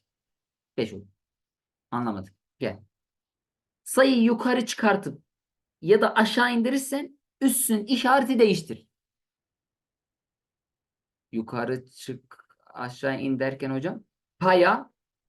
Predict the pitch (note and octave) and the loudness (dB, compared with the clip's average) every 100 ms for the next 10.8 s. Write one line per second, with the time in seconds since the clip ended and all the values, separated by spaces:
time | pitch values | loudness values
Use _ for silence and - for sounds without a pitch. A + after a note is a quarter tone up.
0 | _ _ _ _ _ _ _ - E3 D#3+ | _ _ _ _ _ _ _ -2 2 4
1 | D3+ B2+ G2 - _ _ - F#3 A3 F3 | 4 2 0 -12 _ _ -20 -2 0 0
2 | D3+ E3+ E3+ - - _ G#3 G#3+ E3+ E3+ | 0 0 0 -2 -10 _ -4 -2 0 0
3 | A3+ C4+ _ _ - F#3 G3+ F#3+ F#3 G#3 | 0 -2 _ _ -2 2 2 0 -2 0
4 | G3+ D#3 - B2+ - - _ _ _ _ | 0 -4 -10 -14 -16 -20 _ _ _ _
5 | _ _ - A#2 - G3 G#3+ C4 C4+ C#4 | _ _ -10 -8 0 2 2 -2 -2 -4
6 | - C4 D4 D4+ C4+ C4+ - - _ - | -6 -6 -2 0 2 0 0 -10 _ -6
7 | C#3 D#3+ F#3+ F3 - A2+ - _ _ _ | -4 -2 0 2 2 -2 -6 _ _ _
8 | - F3+ B3 D4 E4 - A#3+ G3+ G3+ A3 | -14 -6 -2 -2 -2 -4 -2 -2 -4 -8
9 | - _ _ _ _ - G3 G3+ G3+ F#3 | -14 _ _ _ _ -2 2 2 0 -2
10 | D3+ C#3 D3+ A3+ G#3 F#3+ C#4+ D#4 | -2 -4 -6 -8 -10 -10 -10 -12